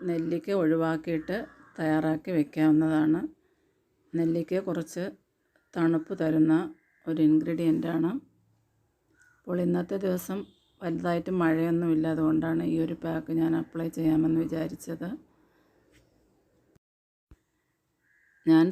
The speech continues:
സാധാരണ എല്ലാ ദിവസവും തല നനയ്ക്കാറുണ്ട്. അപ്പോൾ എന്തെങ്കിലും ഒരു പാക്കോ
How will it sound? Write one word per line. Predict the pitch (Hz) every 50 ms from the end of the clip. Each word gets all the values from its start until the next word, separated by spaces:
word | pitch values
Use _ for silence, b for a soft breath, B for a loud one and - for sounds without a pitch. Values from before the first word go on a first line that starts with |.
| 175
സാധാരണ | 185 165 160 160 165 165 165 160 165 170 180 175 165
എല്ലാ | 160 160 165 165 160 165
ദിവസവും | 156 151 151 - 160 170 170 151
തല | 147 143 147 151 156
നനയ്ക്കാറുണ്ട്. | 156 147 147 143 143 - 151 151 151 151 147 139 139 135 139 139 - - - _ _ _ _ _ _ _ _ _ _ _ _ _ _ _ _ _ - 156
അപ്പോൾ | 147 147 147 151 156 156
എന്തെങ്കിലും | 147 147 147 147 151 156 160 165 160 156
ഒരു | 156 156 156 - - _ _ _ _ _ _ _
പാക്കോ | 151 151 147 147 147 151 - 156